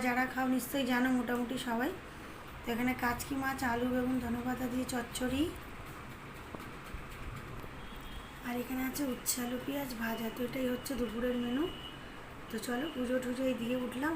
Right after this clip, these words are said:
আর এবার খাওয়া দাওয়াটা সারবো। এই একটু হাওয়া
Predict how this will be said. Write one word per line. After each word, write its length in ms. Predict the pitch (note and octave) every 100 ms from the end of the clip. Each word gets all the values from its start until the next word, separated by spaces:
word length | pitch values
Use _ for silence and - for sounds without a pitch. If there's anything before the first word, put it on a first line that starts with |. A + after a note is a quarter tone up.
| B3+
আর 60 | A#3
এবার 180 | A#3 F4 - - - - - -
খাওয়া 220 | - A#3+ A#3+
দাওয়াটা 260 | A#3 A3+ A3+
সারবো। 320 | A#3+ A3+ A3 G#3+ - - - - - - - - - - -
এই 80 | C4 C4+
একটু 180 | B3+ - A#3+
হাওয়া 200 | B3 B3+